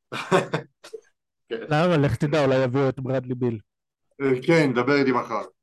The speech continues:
Speaker 2: <laughs>
Speaker 1: אין סיכוי.
Speaker 2: טוב,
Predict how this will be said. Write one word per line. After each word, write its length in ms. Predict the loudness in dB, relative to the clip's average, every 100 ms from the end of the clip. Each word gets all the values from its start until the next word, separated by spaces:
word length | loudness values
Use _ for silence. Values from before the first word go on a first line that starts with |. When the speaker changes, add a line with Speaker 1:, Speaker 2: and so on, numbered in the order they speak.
| _ _
Speaker 2:
<laughs> 1300 | -8 -6 -8 -10 _ -8 -8 -6 -8 -10 _ _ -6
Speaker 1:
אין 180 | -4 -2
סיכוי. 560 | -2 0 2 2 0 -6 -14 -14 -14 -14 -16 -20 _
Speaker 2:
טוב, 200 | 0